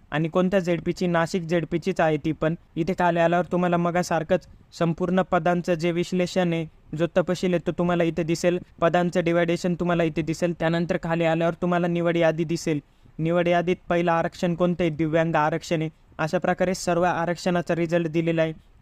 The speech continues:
कशी निवड यादी बघायची तेही तुम्हाला आता मागे सांगितलं. तशा प्रकारे तुम्ही बघून घ्या, तुमचं नाव आहे का नाही निवड यादीत तेही तुम्ही चेक करून घ्या. तर अशा प्रकारे हे आजचे काही निकाल होते. अजून काही झेडपीचे काही पदांचे निकाल लागायचे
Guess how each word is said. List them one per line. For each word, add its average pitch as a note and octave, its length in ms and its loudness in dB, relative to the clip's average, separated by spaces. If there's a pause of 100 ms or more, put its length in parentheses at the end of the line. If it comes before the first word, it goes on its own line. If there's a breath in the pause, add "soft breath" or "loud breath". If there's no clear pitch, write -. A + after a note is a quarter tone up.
कशी F3 180 0
निवड F3+ 260 2
यादी E3+ 220 2
बघायची E3+ 480 0
तेही F3 220 2
तुम्हाला E3+ 280 2
आता D#3 180 0
मागे D#3+ 260 0
सांगितलं. D#3 480 -2 (420)
तशा E3+ 180 0
प्रकारे F3 340 0
तुम्ही F3+ 240 0
बघून F3 340 2
घ्या, E3 180 2 (360)
तुमचं F3 280 2
नाव E3 240 2
आहे E3 240 0
का F3+ 120 0
नाही F3 160 0
निवड E3+ 280 0
यादीत E3 320 0
तेही F3+ 280 2
तुम्ही F3 180 0
चेक E3+ 280 -2
करून E3+ 260 2
घ्या. D#3+ 160 2 (180)
तर F3 80 2
अशा E3+ 280 0
प्रकारे F#3 320 0
हे E3+ 60 0
आजचे D#3+ 340 -2
काही F3 200 -2
निकाल F3+ 360 2
होते. E3+ 260 0 (200)
अजून E3+ 280 2
काही F#3+ 220 2
झेडपीचे F3+ 480 0
काही F3+ 200 2
पदांचे E3+ 460 0
निकाल E3+ 280 0
लागायचे E3+ 580 -2